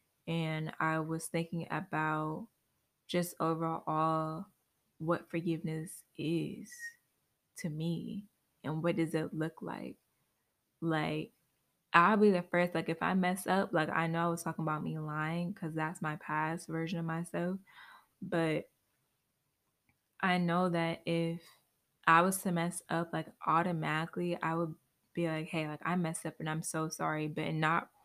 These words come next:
want an apology back. Like, does that make sense? Like, I would let people slide because I'm like, "Oh, it's, like, whatever. Like, you don't," I, it was me. It was me. And I kinda gotta stop doing that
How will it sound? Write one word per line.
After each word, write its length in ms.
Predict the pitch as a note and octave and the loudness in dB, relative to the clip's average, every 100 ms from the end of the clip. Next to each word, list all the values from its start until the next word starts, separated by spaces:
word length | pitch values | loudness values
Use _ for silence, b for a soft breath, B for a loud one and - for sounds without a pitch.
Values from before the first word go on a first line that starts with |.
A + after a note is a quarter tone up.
| _ - | _ -6
want 360 | E3 E3+ F3 - | 2 4 2 0
an 140 | E3 D#3 | -2 0
apology 580 | D#3+ - D#3+ D#3 D#3 | 0 2 2 2 -2
back. 460 | D3+ D#3 D3+ D3+ - | 0 0 0 -2 -6
Like, 160 | D3+ - | -6 -4
does 160 | E3+ | -4
that 120 | F#3+ | -2
make 240 | F#3 F3+ - | -2 -2 -4
sense? 360 | - F3 - D#3+ | -2 -2 -2 -4
Like, 120 | D3+ | -2
I 120 | - | 0
would 200 | G3+ F3+ | 2 2
let 260 | E3 E3+ - | 2 2 0
people 280 | E3+ - D3+ | -2 -2 -8
slide 720 | - D#3 D#3 E3+ D#3 E3 - B B B B | -4 -2 0 0 -2 -4 -8 B B B B
because 220 | _ - F3 | _ -6 0
I'm 80 | |
like, 160 | E3+ D#3+ | 0 2
"Oh, 180 | E3+ F#3 | 4 4
it's, 120 | G#3 | 2
like, 140 | A3+ G#3+ | -4 -2
whatever. 380 | E3 D#3+ D#3 D#3+ | 0 0 -2 -2
Like, 160 | E3 - | -4 -4
you 80 | A#3 | -4
don't," 340 | C4+ G3 G#3+ - _ _ | -2 -2 -4 -14 _ _
I, 400 | - - E3 E3+ - | -8 0 2 2 2
it 40 | F#3+ | 4
was 160 | F#3+ | 4
me. 360 | D#3+ D#3 D3+ - | 2 0 -2 -2
It 60 | F#3 | -2
was 160 | F3 - | 0 -2
me. 240 | D3+ F3+ - _ _ _ _ _ _ _ - | -6 -8 -12 _ _ _ _ _ _ _ 4
And 760 | E3+ E3+ D#3+ D3+ D#3 D3 A3+ - _ _ _ _ _ _ _ _ - | 6 6 4 2 -2 -4 -8 -12 _ _ _ _ _ _ _ _ 0
I 140 | D#3 | 0
kinda 400 | E3+ G#3 C#4 F4 | 2 -2 0 -2
gotta 280 | C4+ C4 A#3+ | -2 -4 -6
stop 320 | A#3+ A3 A3+ | -4 -6 -4
doing 340 | F#3+ G3+ B3 F#3+ | -2 -2 0 -2
that 280 | - - | -2 -4